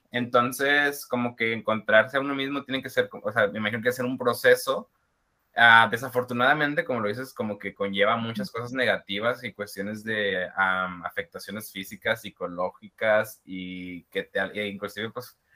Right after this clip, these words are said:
Speaker 1: afecciones familiares, ¿no? Entonces, pues, me imagino que debe ser como una gran recompensa encontrarte a ti mismo y sab-,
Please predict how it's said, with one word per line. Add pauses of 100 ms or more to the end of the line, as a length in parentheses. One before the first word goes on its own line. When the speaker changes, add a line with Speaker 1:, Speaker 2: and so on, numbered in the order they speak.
(180)
Speaker 1:
afecciones
familiares,
¿no?
Entonces,
pues,
me
imagino
que
debe
ser
como
una
gran
recompensa
encontrarte
a
ti
mismo (880)
y
sab-,